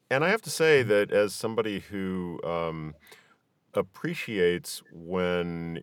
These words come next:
you find out that there is actually a barrier to entry to something, um,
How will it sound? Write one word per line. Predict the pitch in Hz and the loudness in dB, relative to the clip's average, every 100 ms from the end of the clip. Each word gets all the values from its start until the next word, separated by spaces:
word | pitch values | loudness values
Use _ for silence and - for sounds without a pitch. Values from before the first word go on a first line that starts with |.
| _ | _
you | 90 92 | -8 -8
find | 87 101 98 95 | -6 -4 -2 0
out | 90 95 95 | 0 0 0
that | 90 87 85 | 0 0 -2
there | - 80 98 | -8 -4 -2
is | 104 165 92 | -2 -4 -4
actually | 78 - 80 73 | -6 -6 -8 -8
a | |
barrier | 71 80 78 78 73 | -6 -6 -6 -6 -8
to | 69 | -10
entry | 71 71 - 64 64 _ | -10 -12 -12 -14 -14 _
to | - | -16
something, | - 69 71 67 80 - _ _ _ - | -12 -12 -10 -12 -12 -16 _ _ _ -10
um, | 98 90 90 87 82 | -2 0 0 -2 -8